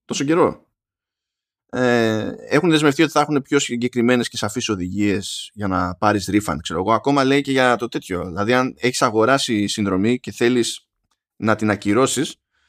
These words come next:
θα υπάρχει τρόπος να την ακυρώσεις μεν και να σου επιστρέψουν τα χρήματα που αντιστοιχούν στην περίοδο της συνδρομής που δεν έχει παρέλθει.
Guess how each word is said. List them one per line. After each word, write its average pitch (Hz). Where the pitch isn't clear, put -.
θα 113
υπάρχει 202
τρόπος 156
να 127
την 117
ακυρώσεις 113
μεν 156
και 131
να 120
σου -
επιστρέψουν 165
τα 127
χρήματα 160
που 151
αντιστοιχούν 135
στην 135
περίοδο 151
της 147
συνδρομής 135
που 165
δεν 185
έχει 180
παρέλθει. 135